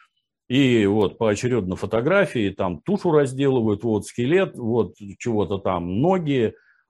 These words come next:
а вот просто на грунте тёмное пятно. Это всё, что осталось от слона, которого разделали ножами из жестяных вёдер. Ну, вопрос, а почему у них нет стальных ножей?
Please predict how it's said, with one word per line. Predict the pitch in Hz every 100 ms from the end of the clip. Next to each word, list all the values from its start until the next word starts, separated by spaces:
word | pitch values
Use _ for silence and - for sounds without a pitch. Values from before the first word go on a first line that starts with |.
| -
а | 120
вот | 156 196 196 _ _
просто | 147 180 180 -
на | 117 117
грунте | 117 147 180 160 98 80 - _ -
тёмное | 151 156 139 123 113
пятно. | 120 117 127 110 87 67 -
Это | 110 110
всё, | 110 - 170
что | - 110
осталось | 95 - 127 123 113 -
от | 110 -
слона, | - 107 110 95 78 - _ _ _ _ _ _ _ _ _
которого | - 117 175 160 110
разделали | 104 110 143 147 113 98 95
ножами | 92 110 110 135 135 104
из | 87 107 98
жестяных | 82 90 - 85 95 85 _
вёдер. | - 78 76 71 69 -
Ну, | 104 110
вопрос, | 92 87 95 110 - _ _
а | -
почему | 101 127 151
у |
них | 101 -
нет | 95 82 _ _
стальных | - - 107 104 98 -
ножей? | 90 87 82 80 78